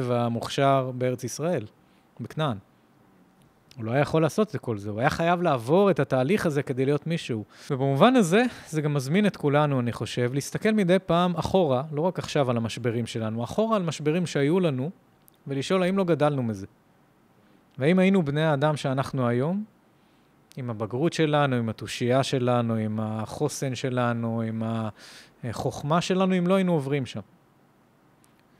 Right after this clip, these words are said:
וכשאתה מבין את זה, אתה יכול גם להסתכל קדימה, על המשברים שעוד לא היו, ולהגיד, "וואו, זה אפילו לא רע שיהיו כמה כאלה." כי כל אחד כזה עוזר לי לקפוץ איזה מדרגה.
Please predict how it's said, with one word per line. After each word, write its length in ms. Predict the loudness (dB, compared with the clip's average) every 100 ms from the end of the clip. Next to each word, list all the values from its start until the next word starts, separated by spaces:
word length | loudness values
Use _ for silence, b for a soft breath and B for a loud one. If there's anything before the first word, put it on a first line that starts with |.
| b b _ -16
וכשאתה 340 | -10 -10 -6
מבין 360 | -6 0 2 2
את 100 | 4
זה, 260 | 4 2 0
אתה 140 | -2
יכול 220 | 0 2 2
גם 160 | 0
להסתכל 380 | 0 -4 -2 0
קדימה, 400 | 0 0 0 -2 -8 _ _ _
על 80 | -6
המשברים 440 | -6 -2 0 0
שעוד 280 | 0 2 4
לא 140 | 4 4
היו, 200 | 2 -4 -10 _ _ _ _ _
ולהגיד, 240 | -2 0 4
"וואו, 300 | 4 4 0 -10 _ _ _ _ _ _ _ -12
זה 60 |
אפילו 260 | -6 -2 2
לא 180 | 2 2
רע 100 | 0
שיהיו 260 | 0 -2
כמה 220 | -2 -4 -4
כאלה." 300 | -4 -4 -8 _ _ _
כי 100 | -20 -2
כל 160 | -2
אחד 240 | 2 0 0
כזה 200 | 2 4
עוזר 280 | 6 4 4
לי 120 | 0
לקפוץ 360 | -2 -2 -2
איזה 180 | 0 -2
מדרגה. 400 | -4 -2 -2 -4